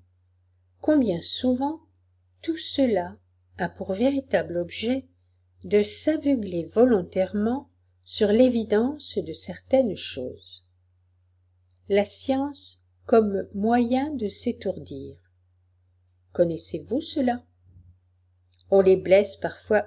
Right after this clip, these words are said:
au vif. Tous ceux qui sont en rapport avec des savants savent cela. On les blesse profondément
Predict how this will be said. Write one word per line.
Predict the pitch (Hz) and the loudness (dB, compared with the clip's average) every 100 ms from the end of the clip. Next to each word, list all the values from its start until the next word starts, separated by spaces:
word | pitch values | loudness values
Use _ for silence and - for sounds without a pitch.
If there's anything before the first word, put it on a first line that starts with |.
| - | 4
au | 214 | 4
vif. | 214 294 254 - - _ _ _ _ _ _ _ | 4 0 -2 -10 -20 _ _ _ _ _ _ _
Tous | - 254 | 0 0
ceux | - - 320 349 | 0 0 2 0
qui | - 202 | 0 -6
sont | - 254 254 | -4 -4 0
en | 208 | 0
rapport | 190 190 - 269 247 | 0 -4 2 4 4
avec | 175 170 | 0 -4
des | 160 180 | -4 -6
savants | - 170 170 254 | -2 -4 -2 -4
savent | 247 143 - | -4 -8 -10
cela. | - 254 233 151 _ _ _ _ _ _ _ | 0 2 2 -2 _ _ _ _ _ _ _
On | 156 | -4
les | 151 | -4
blesse | 151 151 - - | -2 -4 -4 -10
profondément | - 302 285 247 202 151 143 151 | 2 2 2 -2 -2 -2 -6 -10